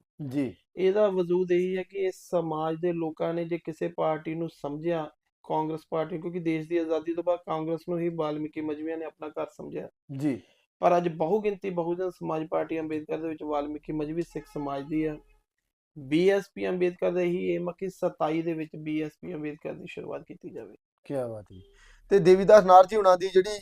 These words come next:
Speaker 1: ਸ਼ੁਰੂਆਤ ਕਿਵੇਂ ਹੋਈ ਸੀ, ਰਾਜਨੀਤਿਕ ਸਫ਼ਰ ਕਿਵੇਂ ਸ਼ੁਰੂ ਹੋਇਆ ਸੀ, ਤੇ ਉਹ ਆਪ-,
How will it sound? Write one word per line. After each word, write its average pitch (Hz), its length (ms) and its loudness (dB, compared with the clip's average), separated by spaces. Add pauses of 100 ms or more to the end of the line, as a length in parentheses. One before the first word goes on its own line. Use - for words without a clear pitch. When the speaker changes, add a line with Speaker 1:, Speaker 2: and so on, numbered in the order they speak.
Speaker 1:
ਸ਼ੁਰੂਆਤ 180 840 10 (240)
ਕਿਵੇਂ 214 220 8
ਹੋਈ 208 160 10
ਸੀ, 185 160 4
ਰਾਜਨੀਤਿਕ 170 520 10
ਸਫ਼ਰ 185 300 6
ਕਿਵੇਂ 180 320 6
ਸ਼ੁਰੂ 175 220 2
ਹੋਇਆ 156 180 6
ਸੀ, 165 160 -2
ਤੇ 190 100 2
ਉਹ 202 140 8
ਆਪ-, 185 200 6